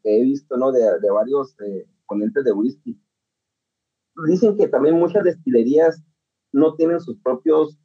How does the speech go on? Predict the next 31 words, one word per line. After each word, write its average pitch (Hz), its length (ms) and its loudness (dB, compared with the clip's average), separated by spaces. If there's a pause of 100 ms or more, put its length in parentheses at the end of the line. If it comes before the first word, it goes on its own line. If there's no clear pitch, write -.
(140)
single 151 260 0
malt, 160 280 0
sino 139 240 -2
que 123 100 -20
se 117 140 -6
dedican 120 300 0
a - 20 -2
hacer, 131 320 -2 (400)
pues, 120 160 0
whisky 139 400 0
de 127 160 4
grano 120 400 2
para 107 240 2
muchos 117 400 -2
blends, 160 320 2
¿no? 202 240 -2 (240)
Eh, 120 340 2 (240)
en, 127 220 -2
eh, 117 420 0 (440)
Arturo 151 400 -2
Savage, 147 440 -4 (120)
eh, 101 640 -2
que - 80 -16
si - 100 -16
nos 104 100 -12
está - 200 -20
escuchando, 139 320 -4
le 131 80 -2
mando 120 260 -2
un 127 320 -4
saludote. 123 600 -4